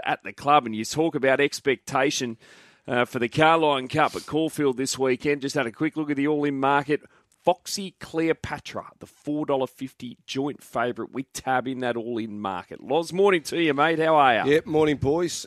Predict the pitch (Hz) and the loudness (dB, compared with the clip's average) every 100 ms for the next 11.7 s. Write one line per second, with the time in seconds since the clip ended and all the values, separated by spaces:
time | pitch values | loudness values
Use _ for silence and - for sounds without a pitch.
0 | - 127 123 120 120 120 120 - 175 170 | -6 -4 -2 -2 -4 -4 -6 -10 -6 -4
1 | 143 - 143 - 131 143 170 - - - | -6 -8 -12 -8 -8 -8 -12 -18 -20 -20
2 | - 151 - 139 - 131 160 147 - _ | -4 -4 -2 -6 -2 -2 -2 -6 -14 _
3 | _ - - 127 147 90 - _ _ _ | _ -20 -8 -6 -6 -8 -14 _ _ _
4 | - 123 - - 104 120 120 - - 190 | -16 -14 -14 -12 -8 -8 -10 -16 -16 -18
5 | _ _ _ _ _ _ _ - 123 117 | _ _ _ _ _ _ _ -6 -4 -4
6 | 98 101 92 110 104 107 139 185 _ _ | -6 -12 -8 -8 -8 -10 -12 -14 _ _
7 | _ _ _ _ _ _ 104 110 110 - | _ _ _ _ _ _ -10 -6 -6 -8
8 | 101 85 - 110 101 95 104 101 - _ | -14 -16 -12 -8 -8 -8 -8 -8 -10 _
9 | _ 127 117 - 160 175 - - 107 _ | _ -6 -4 -4 -6 -8 -10 -10 -10 _
10 | _ _ _ _ _ 98 104 101 98 - | _ _ _ _ _ -12 -10 -10 -10 -12
11 | 110 - 107 104 101 98 92 | -12 -10 -12 -10 -12 -12 -16